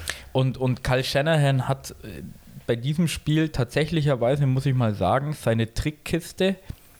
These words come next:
nicht ausgepackt, weil wir kennen alle seine klassischen, äh, Motions und Reverse Sweeps und seine Reverse, Reverse Sweeps und hier kommt der Ball hin, sondern Shanahan hat sich einfach gesagt, Alter,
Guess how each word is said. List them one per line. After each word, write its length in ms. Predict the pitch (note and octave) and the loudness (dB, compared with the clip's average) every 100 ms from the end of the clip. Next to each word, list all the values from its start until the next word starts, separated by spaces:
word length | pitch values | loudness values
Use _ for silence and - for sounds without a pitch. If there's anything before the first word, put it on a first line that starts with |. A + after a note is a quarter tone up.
| - - - | -20 -20 -2
nicht 360 | B2+ D3 - - | 2 2 0 0
ausgepackt, 800 | D#3 F#3 - G3 G3+ A3+ - - _ _ - - - | 0 0 -4 -4 -4 -4 -8 -20 _ _ -20 -16 -2
weil 180 | B2+ B2 | 0 0
wir 80 | |
kennen 340 | B2 - C#3 C3+ | 0 0 0 0
alle 320 | - C#3 C#3+ | 0 2 0
seine 300 | C3+ B2+ B2 | 2 0 0
klassischen, 640 | - C3 C3 C3+ - B2+ | 0 -2 0 -2 0 2
äh, 260 | A#2+ - A2+ | 2 2 2
Motions 720 | A#2 B2 C#3 C#3+ - B2+ - | 4 2 2 0 -2 -2 0
und 260 | C3 A#2 B2 | -2 0 0
Reverse 540 | A#2 A#2+ C3 C3+ - | 0 2 2 0 -6
Sweeps 460 | B2+ B2+ C3 C3+ - | -4 0 0 -4 -4
und 220 | A#2+ A#2 | -2 -2
seine 360 | - A#2 A#2+ | 0 2 2
Reverse, 600 | A#2 A#2 A#2 A#2+ C#3+ C#3+ - | 2 0 0 2 2 0 -4
Reverse 500 | B2+ A#2 B2+ C3 C3 - | -2 2 2 2 0 -8
Sweeps 500 | A#2+ B2+ C3+ C3+ - | -2 0 0 -2 -6
und 260 | B2+ B2+ A2+ | -2 -2 -2
hier 180 | - D3 | -2 -2
kommt 300 | D3 C#3 - | -2 -2 -2
der 60 | |
Ball 200 | B2 A#2+ | 0 2
hin, 160 | C3 C3+ C3+ - - - | 2 0 -6 -16 -20 -2
sondern 360 | B2 C3 C3 - | 0 0 -2 -4
Shanahan 440 | A#2+ - D#3 F3 E3 | -2 0 2 2 2
hat 140 | D#3+ | 0
sich 120 | D#3+ | 0
einfach 240 | C#3+ D#3+ D3 | 0 0 -2
gesagt, 340 | C#3 D3+ - | -2 -4 -2
Alter, 340 | D3 E3 D#3+ | 0 2 2